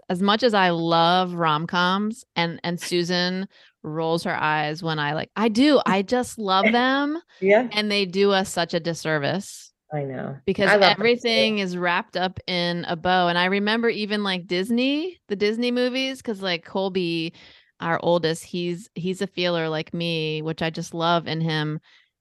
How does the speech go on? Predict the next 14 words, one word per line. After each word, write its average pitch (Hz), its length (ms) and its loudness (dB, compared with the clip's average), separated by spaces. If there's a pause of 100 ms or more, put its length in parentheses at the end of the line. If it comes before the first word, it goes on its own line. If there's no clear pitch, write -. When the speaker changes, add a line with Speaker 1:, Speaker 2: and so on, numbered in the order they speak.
Speaker 1:
And 165 360 -2 (100)
one 165 280 -2
of 160 60 -2
the 165 80 0
Disney 165 320 -2
movies, 160 360 -2
something, 160 720 -4 (140)
you 381 80 -6
know, 185 180 4
hard 175 320 4
happened. 160 420 0
There 151 100 0
was 151 120 -2
a 147 160 -4